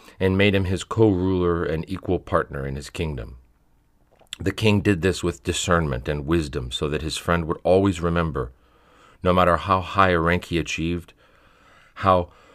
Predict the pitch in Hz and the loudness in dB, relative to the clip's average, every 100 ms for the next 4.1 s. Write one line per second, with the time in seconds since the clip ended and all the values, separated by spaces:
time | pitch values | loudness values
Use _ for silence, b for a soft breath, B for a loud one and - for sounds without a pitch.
0 | B B B 90 98 101 - 98 95 95 | B B B 2 4 4 2 4 6 6
1 | 90 78 90 92 92 90 - 87 78 - | 2 0 0 0 -2 -4 -4 -4 -4 -4
2 | 92 92 - 90 82 82 85 82 76 85 | -2 -2 -4 -4 -2 -2 0 0 0 -2
3 | 87 - - _ _ 87 87 104 90 92 | -2 -10 -20 _ _ 0 0 -2 0 0
4 | 71 | -2